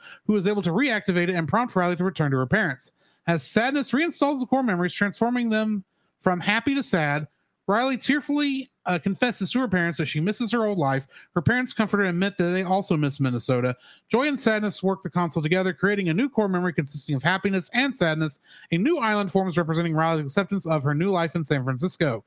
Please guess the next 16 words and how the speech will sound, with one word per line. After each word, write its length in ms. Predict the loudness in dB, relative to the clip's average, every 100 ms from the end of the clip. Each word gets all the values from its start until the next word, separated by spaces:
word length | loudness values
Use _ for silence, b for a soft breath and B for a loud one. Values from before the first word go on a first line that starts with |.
| b b b b
A 80 | 0
year 200 | 2 2
later, 320 | 2 2 0
Riley, 400 | 2 2 2 2
now 200 | 2 2
at 80 | 2
the 100 | 0
age 160 | 0 -2
of 60 |
twelve, 340 | -2 0 0 -2 B B
has 140 | -2 0
adapted 400 | 2 0 0 -2
to 140 | 0
her 120 | 0
new 220 | 0 0 2
home, 320 | 2 0